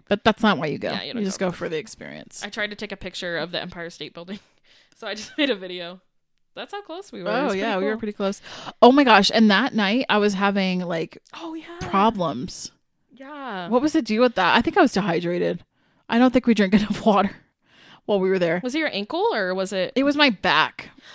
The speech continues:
Speaker 2: That's what
Speaker 1: I
Speaker 2: it
Speaker 1: felt
Speaker 2: was.
Speaker 1: like I pulled something in my back, but I really think it was probably just, like, my kidney or something 'cause we hadn't really drank a lot of water.
Speaker 2: Yeah.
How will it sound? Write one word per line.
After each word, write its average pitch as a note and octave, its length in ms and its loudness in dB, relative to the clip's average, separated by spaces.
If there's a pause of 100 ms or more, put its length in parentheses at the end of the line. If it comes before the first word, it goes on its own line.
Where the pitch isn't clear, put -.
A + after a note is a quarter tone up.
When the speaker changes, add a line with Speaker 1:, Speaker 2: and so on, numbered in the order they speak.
Speaker 2:
That's C4+ 260 6
what B3+ 60 2
Speaker 1:
I - 20 6
Speaker 2:
it A3 100 2
Speaker 1:
felt - 20 2
Speaker 2:
was. B3+ 180 8
Speaker 1:
like - 20 6
I B3 80 10
pulled A#3 220 4
something A#3 180 2
in G3 60 2
my F#3 80 2
back, - 320 -2
but G#3 80 2
I G3 40 4
really G3+ 200 2
think B3 160 0
it - 40 0
was G3 100 0
probably G3 260 2
just, F#3 160 -4
like, E3+ 160 -6
my D#3 120 -10
kidney G3 440 -6
or G3 100 -6
something G#3 400 -4
'cause F#3 200 -6
we F#3 120 -4
hadn't F3+ 280 -2
really F3 260 -4
drank C3 300 -8
a F#3 40 -6
lot E3 180 -4
of E3 60 -6
water. E3 300 -4
Speaker 2:
Yeah. F3+ 380 0